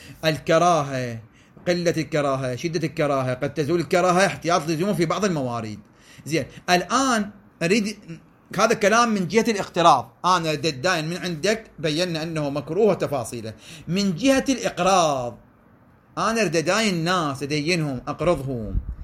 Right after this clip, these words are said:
يقول السيد مسألة ألف وثلاثة تتكلم عن الإقراض، المسألة ألف واثنين كانت تتكلم عن من؟ عن الاقتراض. ألف وثلاثة، إقراض المؤمن من المستحبات. سبحان الله،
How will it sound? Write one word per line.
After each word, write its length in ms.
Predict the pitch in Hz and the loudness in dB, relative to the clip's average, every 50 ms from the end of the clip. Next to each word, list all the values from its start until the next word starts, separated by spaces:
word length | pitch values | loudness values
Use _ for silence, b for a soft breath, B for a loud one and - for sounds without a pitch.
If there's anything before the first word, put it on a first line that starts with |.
| B B B B B B | B B B B B B
يقول 300 | 139 143 - 170 165 139 | -6 -4 0 0 0 0
السيد 440 | 135 127 - - 151 147 156 160 143 | 0 -2 -4 -4 0 2 2 2 0
مسألة 220 | 151 147 156 139 139 | 0 -2 -2 -2 -2
ألف 120 | 131 - | -2 -4
وثلاثة 520 | 127 117 - - 131 131 135 131 135 156 | -6 -8 -4 -2 -2 0 0 0 0 -2
تتكلم 500 | 156 156 131 - - 147 143 139 131 117 | -2 -2 -4 -6 -4 -2 -2 -2 -4 -4
عن 180 | 104 120 147 170 | -6 -6 -4 -4
الإقراض، 600 | 165 156 151 139 - 135 139 135 123 110 104 107 - - - - | -4 -4 -6 -6 -4 -2 0 0 0 -2 -4 -6 -10 -18 -14 -10
المسألة 420 | 139 127 123 147 170 - 180 165 156 | -8 -6 -4 -4 -2 0 2 2 4
ألف 160 | 160 - 165 | 2 2 0
واثنين 360 | 165 147 131 147 165 170 165 | -2 -4 -4 -4 -4 -4 -4
كانت 280 | 160 - 151 143 131 - | -4 -4 -4 -4 -4 -6
تتكلم 400 | 135 - - 160 160 160 151 139 | -8 -4 -4 -2 -2 -2 -2 -2
عن 220 | 151 170 165 165 | -2 -4 -4 -2
من؟ 140 | 165 156 143 - | -4 -4 -4 -4
عن 160 | 143 160 175 | -4 -4 -2
الاقتراض. 640 | 190 202 - 151 - - - 143 135 139 143 117 101 - - - - - - - - _ _ _ _ - - B B B B B B B B B B B B - | -2 -4 -4 -6 -6 -6 -4 -2 0 0 0 0 -2 -8 -14 -20 -20 -20 -20 -20 -20 _ _ _ _ -20 -20 B B B B B B B B B B B B 2
ألف 220 | 247 247 220 156 | 2 2 2 2
وثلاثة، 680 | 175 165 - - 151 151 143 135 131 - 147 - 185 185 | 0 -2 -2 -2 -2 -2 -2 -2 -2 -4 -2 0 0 0
إقراض 640 | 180 - 165 185 208 220 214 196 175 160 147 151 | 0 2 4 4 6 6 6 4 4 2 2 0
المؤمن 560 | 160 151 151 151 165 196 196 220 233 240 233 214 | -2 -2 -2 -4 -6 -6 -4 -2 0 0 0 0
من 120 | 214 233 | 0 -2
المستحبات. 1080 | 254 240 233 196 - - - 180 - 165 151 123 120 151 147 135 131 123 110 107 117 120 | -2 -2 -2 -4 -4 -4 -4 -4 -2 -2 -4 -4 -4 -4 -4 -2 -2 -4 -6 -8 -10 -10
سبحان 460 | - - 151 123 - 165 147 131 120 | -10 -12 -10 -8 -6 -6 -6 -6 -6
الله، 340 | 113 107 101 101 92 98 | -8 -10 -12 -14 -14 -14